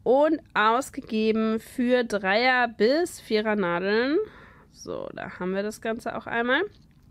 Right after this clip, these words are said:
Ich häkel jetzt mal wieder ein bisschen größer mit meiner Sechser Nadel. Ich hole mir hier einmal den Faden aus der Mitte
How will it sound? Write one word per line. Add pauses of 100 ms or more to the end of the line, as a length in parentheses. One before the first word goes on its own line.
(320)
Ich
häkel
jetzt
mal
wieder
ein
bisschen
größer
mit
meiner
Sechser
Nadel. (480)
Ich
hole
mir
hier
einmal (1200)
den (240)
Faden
aus
der
Mitte